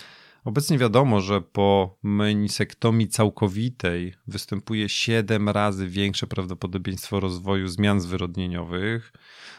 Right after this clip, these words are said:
a u dziewięćdziesięciu procent sportowców występują zmiany ralo-, radiologiczne, u sześćdziesięciu pięciu procent występują dolegliwości bólowe, a ponad połowa osób zmuszona jest do zmniejszenia aktywności sportowej.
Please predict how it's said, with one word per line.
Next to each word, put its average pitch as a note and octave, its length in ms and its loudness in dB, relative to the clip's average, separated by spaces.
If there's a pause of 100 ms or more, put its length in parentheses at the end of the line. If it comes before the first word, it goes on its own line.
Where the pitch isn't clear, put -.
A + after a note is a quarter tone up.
(160)
a F#2 420 -2
u A2+ 100 0
dziewięćdziesięciu G#2+ 840 2
procent A2 480 2
sportowców - 560 0
występują G#2 460 -2
zmiany G#2 340 4
ralo-, G2+ 240 6 (200)
radiologiczne, F#2+ 960 -2
u G2 100 -6
sześćdziesięciu A#2 720 2 (100)
pięciu A#2 360 6
procent G#2 320 2
występują G2+ 480 0
dolegliwości F#2+ 640 -2
bólowe, G2 520 0
a F#2 340 6 (360)
ponad G2+ 300 -2
połowa G2+ 460 6
osób F#2+ 320 -2
zmuszona F#2+ 420 -4
jest F2+ 120 -6
do F#2+ 80 -4
zmniejszenia G2+ 680 2
aktywności F#2+ 680 -2
sportowej. - 640 -4